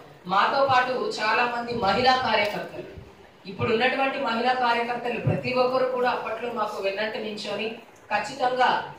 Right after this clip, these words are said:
మీరందరూ మాతో పాటు నడవాలి, మీ అందరికీ మేము ఉన్నాము అని చెప్పి మమ్మల్ని ఇంతవరకు తీసుకొచ్చారండి మహిళా కార్యకర్తలు.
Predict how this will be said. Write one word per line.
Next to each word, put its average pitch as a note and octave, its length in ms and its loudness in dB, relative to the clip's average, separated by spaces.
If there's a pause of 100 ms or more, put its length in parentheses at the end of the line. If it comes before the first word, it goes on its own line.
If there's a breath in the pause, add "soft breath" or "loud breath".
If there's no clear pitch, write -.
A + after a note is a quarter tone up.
(220)
మీరందరూ G#3 520 2
మాతో G#3+ 400 4
పాటు A3 140 0
నడవాలి, G#3 500 0
మీ G#3 140 -8
అందరికీ A3 400 -8
మేము G3 240 -8
ఉన్నాము G#3+ 380 -2
అని G#3 100 -2
చెప్పి G3+ 320 -6
మమ్మల్ని G3 560 -4 (360)
ఇంతవరకు B3+ 540 4
తీసుకొచ్చారండి A3 840 -2
మహిళా G#3 280 0
కార్యకర్తలు. G#3 800 0